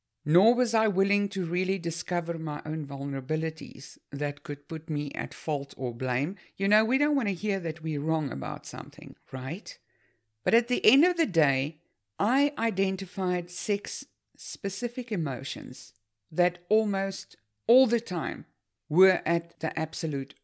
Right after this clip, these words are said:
root. On top of that, I classified them as either green, which is safe, that's the go light, amber, which is caution or yellow, and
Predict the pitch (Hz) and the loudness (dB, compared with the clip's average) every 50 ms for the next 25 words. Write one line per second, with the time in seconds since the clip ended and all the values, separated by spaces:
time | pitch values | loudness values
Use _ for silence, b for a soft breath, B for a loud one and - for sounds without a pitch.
0 | _ 127 135 143 147 131 - - - - - _ _ _ _ _ _ _ _ _ | _ -4 0 0 0 0 -2 -6 -16 -20 -20 _ _ _ _ _ _ _ _ _
1 | _ _ _ _ - - 185 180 - 254 294 285 403 392 - 170 160 135 135 143 | _ _ _ _ -4 -4 -4 -2 0 -2 -2 0 -2 -4 -2 0 0 0 0 -2
2 | - _ _ _ _ _ _ _ _ _ _ _ _ _ _ _ - 190 202 214 | -6 _ _ _ _ _ _ _ _ _ _ _ _ _ _ _ 0 0 0 0
3 | 214 - 240 247 285 285 - 330 294 - - 226 214 208 208 208 202 190 185 175 | 0 0 0 0 0 0 0 -4 -4 -4 -4 -2 -2 -2 -2 -2 -4 -4 -4 -2
4 | - 175 165 160 - - 196 190 185 185 175 185 175 170 170 - _ _ - 147 | -4 -4 -4 -4 -8 -12 -10 -8 -6 -2 0 0 0 0 -4 -8 _ _ -14 -10
5 | 131 156 160 170 170 156 160 - 220 349 453 - _ _ _ _ - 139 127 - | -4 -2 -2 0 0 -2 -2 -2 -2 -4 -6 -8 _ _ _ _ -8 -8 -6 -6
6 | - - 127 - 135 - - - - _ - - - - 151 139 156 240 370 - | -8 -10 -8 -8 -8 -10 -12 -16 -20 _ -14 -12 -6 -4 -4 -2 -2 -4 -6 -8
7 | - - - _ _ _ _ _ _ _ _ _ _ _ _ _ - - - - | -12 -20 -20 _ _ _ _ _ _ _ _ _ _ _ _ _ -10 -10 -10 -10
8 | - - 156 143 156 151 156 156 143 135 135 160 - - - - _ _ _ _ | -8 -8 -6 -2 0 0 0 0 0 -2 -2 -2 -4 -6 -10 -20 _ _ _ _
9 | _ _ _ _ _ _ _ _ _ _ _ _ _ - - 180 190 214 214 220 | _ _ _ _ _ _ _ _ _ _ _ _ _ 0 2 4 4 4 4 4
10 | 262 392 508 494 - - - _ _ _ _ _ _ _ 175 160 160 - 143 151 | 4 4 2 0 -2 -12 -20 _ _ _ _ _ _ _ -8 -8 -6 -4 -4 -4
11 | 151 - - - - - - 202 196 202 196 - 233 254 370 427 - 160 147 147 | -6 -6 -14 -16 -10 -2 -2 0 0 0 0 -2 -2 -2 -4 -4 -4 -4 -4 -2
12 | 143 156 170 175 190 170 170 190 392 - - _ _ _ _ _ _ _ _ _ | 0 2 2 4 4 4 2 2 0 -4 -10 _ _ _ _ _ _ _ _ _
13 | _ _ _ _ _ _ _ _ _ - - 180 180 180 180 180 175 - | _ _ _ _ _ _ _ _ _ -4 0 2 2 4 2 2 0 -4